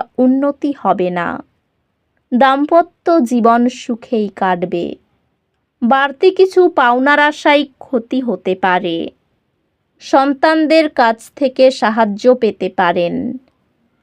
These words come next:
দীর্ঘদিনের অসুখ থেকে মুক্তি পেতে পারেন। পরিবার নিয়ে ভ্রমণ হবে। কর্মে আলস্য দেখালে অনেক ক্ষতি হতে পারে। প্রেমে অশান্তি হতে পারে।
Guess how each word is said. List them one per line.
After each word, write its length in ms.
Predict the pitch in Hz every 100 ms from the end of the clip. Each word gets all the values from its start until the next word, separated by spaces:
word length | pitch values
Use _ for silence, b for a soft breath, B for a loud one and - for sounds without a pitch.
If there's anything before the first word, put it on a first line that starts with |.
| _ -
দীর্ঘদিনের 800 | 233 285 262 320 320 339 339 339
অসুখ 380 | 240 240 320 302 - -
থেকে 320 | 294 269 285
মুক্তি 440 | 254 233 233 - 269
পেতে 320 | 247 196 - 196
পারেন। 440 | 190 180 180 175 170 175 - _ _ _ _ _ _ _ -
পরিবার 420 | 269 302 311 311 311
নিয়ে 260 | 302 302 285
ভ্রমণ 460 | 226 254 214 226 208 220
হবে। 440 | 214 180 175 175 170 - _ _ _ _ _ _ _ -
কর্মে 400 | 262 269 277 277 - -
আলস্য 460 | 220 220 247 - 277
দেখালে 520 | 233 208 - 240 220 208 269 _ _ _ _ 247
অনেক 280 | 262 294 - -
ক্ষতি 380 | - 226 262
হতে 320 | 262 220 - 190
পারে। 340 | 196 185 175 170 - - _ _ _ _ _ _ _ _ -
প্রেমে 320 | 302 302 320 - 240
অশান্তি 600 | 240 - 285 285 277 302
হতে 320 | 254 226 196 196
পারে। 360 | 190 175 175